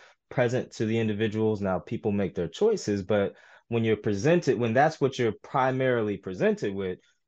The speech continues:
you know, it's hard as a kid to really think outside of that. Um,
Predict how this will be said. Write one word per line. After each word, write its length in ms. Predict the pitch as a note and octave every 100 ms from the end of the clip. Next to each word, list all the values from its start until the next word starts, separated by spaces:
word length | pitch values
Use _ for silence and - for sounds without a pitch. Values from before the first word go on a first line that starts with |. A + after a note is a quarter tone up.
| -
you 60 | G#2+
know, 120 | G2+
it's 100 | -
hard 300 | C#3+ C#3+ A#2
as 120 | F#2+
a 80 | F#2
kid 420 | - E3 D#3+ A2
to 120 | G#2
really 480 | G#2+ G#2+ G2 F#2 F#2+ _ _ _ _ _ _
think 220 | G#2+ G2+ - _ _ _ _
outside 580 | G2+ F#2+ - B2+ D3 A#2+
of 120 | G2
that. 260 | F#2 E2+ D#2 _ _ _ _ _
Um, 480 | - G#2 G2+ G2